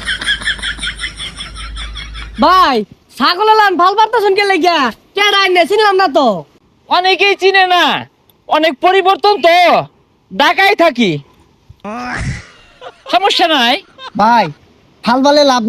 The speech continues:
Speaker 3: নাই, পোলাবান কেউ টেনে দিয়া নাই, এইবার আর মাঠ দিন যাইতো না।
Speaker 1: ভাই, আইনে তো বড় ভাই, ডাহাতে আইছুন, বড় লোক মানুষ, আঙ্গুরে কিছু টাকা পয়সা দেন যে একটা মাঠের ব্যবস্থা হইব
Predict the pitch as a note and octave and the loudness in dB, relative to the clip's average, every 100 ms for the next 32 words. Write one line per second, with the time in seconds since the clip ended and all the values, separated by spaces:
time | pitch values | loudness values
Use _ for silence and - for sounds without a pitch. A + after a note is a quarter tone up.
0 | B3 G#3+ C#3+ _ _ _ _ - C#4+ C#4+ | 0 0 -4 _ _ _ _ 0 2 2
1 | C#4 C4+ C4+ D4 C#4 C4 C#4 A#3+ G3 C#3+ | 2 2 2 2 2 2 2 0 -2 -4
2 | _ _ - B3+ C#4+ D4+ C#4+ A#3+ A#3+ B3+ | _ _ -2 0 2 2 2 2 0 2
3 | C4 B3 A3+ G3 C3+ _ _ - A#3+ E4+ | 2 0 0 -4 -6 _ _ -2 0 2
4 | E4+ B3 F#3+ _ _ D4 F#4+ A4 G4+ F#4+ | 2 0 -2 _ _ -4 0 0 2 4
5 | G4 G#4+ A4+ G4+ F#4 D4+ A3+ - - G3+ | 4 4 4 2 2 2 0 -4 -8 -2
6 | D#4 F#4 D4+ G#4 F#4 C#4+ F#4 D4 E4+ G#4 | 0 0 0 0 2 2 2 4 4 4
7 | G4+ D4+ F#4+ G4 F4 E4 D4 - _ - | 4 4 2 2 4 2 0 -4 _ -4
8 | D#4 E4+ G4 F#4 F#4+ G#4 G#4+ A4 F#4 E4+ | -2 0 0 2 2 2 2 2 2 2
9 | F4 E4 E4 D#4 - - E4 F4 F4 F#4+ | 2 2 2 0 -2 -6 0 0 2 2
10 | F4 F4 G4+ D#4+ D#4+ C#4+ | 2 2 2 2 2 2